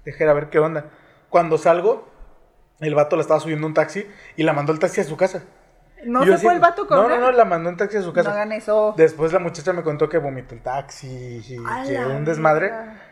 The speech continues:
Speaker 1: Este, y yo me quedé <laughs> todavía otro rato en la peda.
Speaker 2: Yo tengo miedo de eso, de vomitar en taxi y tener que
Speaker 1: ¿Por qué?
Speaker 2: pagar.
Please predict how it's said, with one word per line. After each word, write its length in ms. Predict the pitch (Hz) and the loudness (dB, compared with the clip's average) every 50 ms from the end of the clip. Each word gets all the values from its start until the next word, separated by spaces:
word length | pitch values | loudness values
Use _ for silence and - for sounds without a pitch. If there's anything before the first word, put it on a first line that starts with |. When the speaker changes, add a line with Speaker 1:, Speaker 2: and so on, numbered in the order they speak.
| _ _ _ _ _ _ _ | _ _ _ _ _ _ _
Speaker 1:
Este, 680 | 147 139 135 135 131 135 - _ - 139 135 139 151 156 | -8 -6 -6 -6 -6 -10 -12 _ -8 -4 -4 -4 -4 -2
y 60 | 151 | -2
yo 80 | 175 175 | -2 -2
me 80 | 190 | 0
quedé 160 | 180 190 170 156 | 0 0 0 0
<laughs> 0 | |
todavía 320 | 143 120 - - 208 185 | -4 -8 -6 0 0 0
otro 220 | 156 - - 190 | 0 0 0 0
rato 240 | 165 156 151 - - | 0 0 0 -2 -4
en 80 | 175 156 | 0 0
la 120 | 156 151 | 0 2
peda. 380 | - 160 151 143 135 - - - - - - - - - - - | 2 2 2 2 0 -2 -6 -12 -18 -20 -20 -20 -20 -20 -16 -8
Speaker 2:
Yo 140 | 233 233 202 | -6 -6 -4
tengo 200 | 233 240 262 277 | -4 -4 -4 -4
miedo 280 | 269 247 247 262 269 269 | -4 -2 2 2 4 4
de 140 | 254 226 226 | 4 2 0
eso, 220 | 220 262 269 269 | -2 -4 -8 -10
de 220 | 240 226 202 226 220 | -10 -6 -2 0 0
vomitar 400 | 220 220 214 220 - 202 196 208 | 0 0 -4 -6 -4 0 0 0
en 200 | 220 226 226 - | 0 -2 -2 -4
taxi 360 | 262 185 196 - - - 226 | -4 -4 -4 -6 -10 -14 -16
y 20 | |
tener 320 | 202 - 202 196 196 202 - | -16 -14 -14 -14 -14 -14 -14
que 80 | - 220 | -16 -6
Speaker 1:
¿Por 220 | - 170 160 - | -2 -2 -2 0
qué? 60 | 190 | 0
Speaker 2:
pagar. 760 | 185 190 190 185 185 190 196 196 208 220 220 220 - - - | 0 0 0 -2 -2 -2 -2 -2 -2 -4 -4 -6 -12 -18 -20